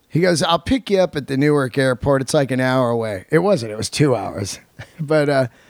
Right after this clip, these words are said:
I wanna give Joel a shout out. Soul Joel's great, great, uh, it was a great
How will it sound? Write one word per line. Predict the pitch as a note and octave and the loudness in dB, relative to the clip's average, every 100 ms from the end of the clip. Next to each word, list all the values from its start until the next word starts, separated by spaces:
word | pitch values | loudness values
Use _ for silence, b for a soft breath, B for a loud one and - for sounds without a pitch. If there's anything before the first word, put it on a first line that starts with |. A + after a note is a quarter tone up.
| B B - | B B -2
I | D3 | 2
wanna | D#3 D3+ | 2 2
give | C3+ B2 | 0 -2
Joel | B2 C3+ B2+ A#2+ | 0 2 2 0
a | |
shout | - C3 A#2+ A#2 | 0 0 2 0
out. | G#2+ G#2 | -4 -6
Soul | - D3 C#3 C#3 | -2 2 2 2
Joel's | A#2+ B2+ A#2 A2 - | 0 0 0 0 -6
great, | - B2+ C#3 C#3 C#3 - b b b b _ | -6 0 2 2 0 -8 b b b b _
great, | - D3+ D3+ C#3+ - | -2 0 0 -2 -2
uh, | C#3 C3+ B2+ A#2+ A#2 A2+ G#2+ - _ _ _ | 0 2 2 2 -2 -2 -6 -12 _ _ _
it | A3 | -2
was | G#3+ F3+ | 0 0
a | |
great | E3 A3+ G#3+ | -2 0 0